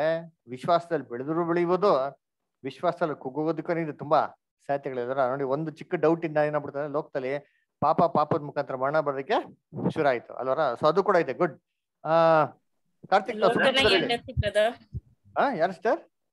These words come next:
Speaker 2: ಲೋಟನ ಹೆಂಡತಿ ಅವಳು, ಆ, ಇದಾಗ, ಆ, ನಂಬಿಕೆ ಇಡ್ದೇನೆ ಅವಳು ಅಪ್-, ಅನುಮಾನ ಪಟ್ಟದ್ರಿಂದ ಅವಳು ಉಪ್ಪಿನ ಕಂಬ ಹೋಗಿ ಹಿಂತಿರುಗಿ ನೋಡಿದಾಗ ಉಪ್ಪಿನ ಕಂಬ ಹಾಕ್ತಾಳಲ್ಲ ಬ್ರದರ್, ಅದ್ ದೇವರಿಂದ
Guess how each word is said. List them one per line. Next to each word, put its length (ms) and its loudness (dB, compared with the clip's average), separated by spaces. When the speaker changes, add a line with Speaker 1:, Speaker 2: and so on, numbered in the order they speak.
Speaker 2:
ಲೋಟನ 480 0
ಹೆಂಡತಿ 460 -2
ಅವಳು, 260 -2
ಆ, 520 0
ಇದಾಗ, 360 4
ಆ, 80 4
ನಂಬಿಕೆ 520 0
ಇಡ್ದೇನೆ 360 0
ಅವಳು 180 0
ಅಪ್-, 300 -6
ಅನುಮಾನ 440 -2
ಪಟ್ಟದ್ರಿಂದ 580 -2
ಅವಳು 180 -2
ಉಪ್ಪಿನ 360 -8
ಕಂಬ 200 -2
ಹೋಗಿ 200 0
ಹಿಂತಿರುಗಿ 440 -2
ನೋಡಿದಾಗ 340 -2
ಉಪ್ಪಿನ 320 -10
ಕಂಬ 180 -4
ಹಾಕ್ತಾಳಲ್ಲ 580 0
ಬ್ರದರ್, 300 -4
ಅದ್ 160 -4
ದೇವರಿಂದ 420 -6